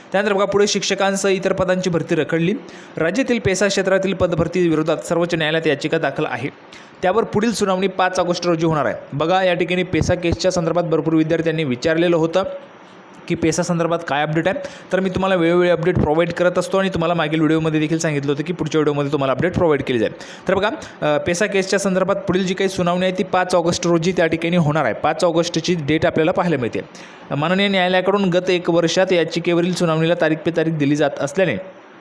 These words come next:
पेसा क्षेत्रातील शाळांमधील शिक्षक भरतीसह इतर पदांच्या भरती प्रक्रिया लांबत असल्याने एसटी प्रवर्गातील पात्र उमेदवार, अ, हवालदिल झालेले आहेत. तर बघा, जर आपण या ठिकाणी पाहिलं तर शिक्षक भरतीच असेल,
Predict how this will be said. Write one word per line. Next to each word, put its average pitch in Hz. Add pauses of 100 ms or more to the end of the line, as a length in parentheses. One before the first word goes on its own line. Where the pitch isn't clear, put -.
(420)
पेसा 180
क्षेत्रातील 190
शाळांमधील 175
शिक्षक 170
भरतीसह 165
इतर 156
पदांच्या 170 (460)
भरती 165
प्रक्रिया 180
लांबत 170
असल्याने 170
एसटी 151
प्रवर्गातील 180
पात्र 175
उमेदवार, 156
अ, 151 (100)
हवालदिल 147
झालेले 131
आहेत. 107 (340)
तर 190
बघा, 202 (340)
जर 190
आपण 202
या 202
ठिकाणी 196
पाहिलं 190
तर 190
शिक्षक -
भरतीच 170
असेल, 165